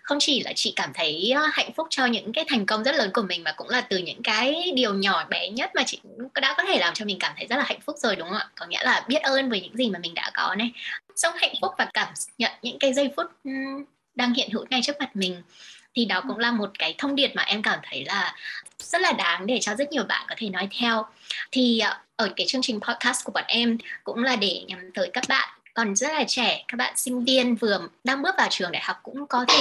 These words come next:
hoặc là các bạn sinh viên thì mới ra trường, ừm, vẫn còn đang chưa biết được nhiều những cái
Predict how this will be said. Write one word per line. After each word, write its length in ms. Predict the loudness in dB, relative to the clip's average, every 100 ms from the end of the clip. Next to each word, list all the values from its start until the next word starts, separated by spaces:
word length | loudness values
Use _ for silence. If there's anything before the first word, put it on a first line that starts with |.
| 4
hoặc 200 | 0 -4
là 80 | -6
các 80 | -2
bạn 180 | 0 0
sinh 160 | 0
viên 220 | 2 2 2
thì 60 |
mới 200 | 0 -2
ra 160 | -2 0
trường, 360 | 2 2 2 -2 -10 -12 -12 -8
ừm, 160 | -8 -4
vẫn 140 | -2
còn 140 | 0 2
đang 480 | 4 2 0 -4 -2
chưa 220 | 0 2
biết 220 | 2 -2 -4 -2
được 160 | -2 -2 0
nhiều 560 | 4 4 4 2 0 -6
những 200 | -10 -2
cái 360 | 0 2 2